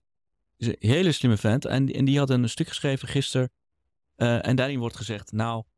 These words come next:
de tijd dat wij Assad zouden steunen is voorbij. We kijken naar alternatieven. En laten we, laten we, laten we het op die manier bekijken. Stel je voor dat Assad toch wel aan de macht blijft in Damascus. En misschien andere delen ook een beetje.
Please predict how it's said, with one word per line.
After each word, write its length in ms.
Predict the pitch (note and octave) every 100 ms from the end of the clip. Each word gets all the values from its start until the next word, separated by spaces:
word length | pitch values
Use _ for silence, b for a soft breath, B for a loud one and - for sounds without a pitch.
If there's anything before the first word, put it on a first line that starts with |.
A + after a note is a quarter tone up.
| _ -
de 160 | A2
tijd 340 | - C#3+ C3+ -
dat 140 | A#2+
wij 220 | B2+ A#2+
Assad 280 | A2+ - C3
zouden 280 | B2 A#2 G#2+
steunen 500 | - E3 C3+ F#2 - _ _ _ _ _ _ _
is 140 | - -
voorbij. 440 | A2 F2+ G#2+ E3 - _ _ _ _ _
We 120 | - A#2+
kijken 300 | C3 A#2+ A#2
naar 80 |
alternatieven. 680 | G#2+ G#2+ G#2+ G2 - A#2 G2 _ _ _ _ _ _ _ _ _ _
En 240 | D#3 D3+ - _ _ -
laten 340 | D3+ G3 G3+
we, 140 | F#3+ -
laten 300 | E3 F3+ F3
we, 60 | -
laten 160 | D#3 E3
we 60 |
het 80 | D#3+
op 80 | D3
die 100 | E3+
manier 200 | C#3+ C3
bekijken. 420 | A2 D#3 A#2 A#2
Stel 160 | - F#3+
je 120 | E3
voor 180 | E3+ F3+
dat 140 | -
Assad 320 | B2+ D#3 C#3+
toch 140 | F3+ D#3+
wel 360 | D3+ D3 C#3 _ _ _ _ _ _
aan 140 | C3
de 60 | C3
macht 260 | C#3 - -
blijft 340 | B2 A#2+ -
in 100 | B2+
Damascus. 640 | A#2 A#2 A2 - G2+ - -
En 140 | A#2
misschien 280 | A2 B2 A2
andere 260 | A#2 A2 G#2+
delen 340 | G#2 G#2 G#2+
ook 160 | A2 G#2+
een 100 | G2+
beetje. 340 | G2+ A2